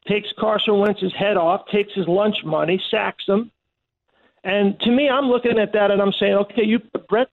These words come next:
Toth into the football game. You don't give him any help.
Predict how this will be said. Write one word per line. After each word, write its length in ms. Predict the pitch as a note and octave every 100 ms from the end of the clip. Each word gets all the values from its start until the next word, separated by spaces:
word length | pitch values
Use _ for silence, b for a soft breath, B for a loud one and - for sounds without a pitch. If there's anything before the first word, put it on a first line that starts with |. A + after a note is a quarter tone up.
| -
Toth 360 | G#3+ G#3 D#3 C#3+ - G3
into 440 | A3+ A#3+ - A#3+
the 100 | G#3 -
football 480 | B3 - - D3+ A#2
game. 400 | - B2 C3 D3+ _ _ _
You 180 | E3+ F#3
don't 280 | G3+ B3 -
give 160 | B3
him 140 | A#3 A3
any 260 | A3 A3+ G#3
help. 420 | F#3 F3 F#3+